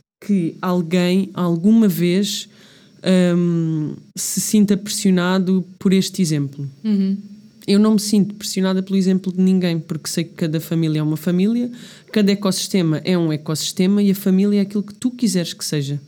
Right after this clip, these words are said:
Speaker 2: Sem dúvida alguma.
Speaker 1: Portanto, acima de tudo, eu acho que o, neste processo de, de aceitação da era da imagem e da era em que todos os teus cinco segundos serão televised,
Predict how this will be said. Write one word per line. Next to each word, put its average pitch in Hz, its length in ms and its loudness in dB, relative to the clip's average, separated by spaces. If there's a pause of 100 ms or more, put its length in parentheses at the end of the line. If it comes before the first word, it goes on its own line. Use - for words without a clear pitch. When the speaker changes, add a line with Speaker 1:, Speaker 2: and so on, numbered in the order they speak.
Speaker 2:
Sem 214 360 -2
dúvida 196 300 -2
alguma. 190 120 -4
Speaker 1:
Portanto, 180 1000 2 (320)
acima 240 400 2
de 240 60 -2
tudo, 240 200 2
eu 208 140 2
acho 196 280 -2
que 180 440 2
o, 175 140 0
neste 196 440 2
processo 160 1000 -4
de, 151 840 -4
de 151 160 -4
aceitação 175 840 -2 (440)
da 156 360 -2
era 185 420 2
da 160 120 0
imagem 156 680 0
e 175 140 2
da 165 120 0
era 175 320 0
em 160 80 0
que 156 160 -8 (280)
todos 185 300 2
os 190 120 2
teus 190 380 0
cinco 190 200 2
segundos 180 440 0
serão 165 580 0
televised, 185 760 -2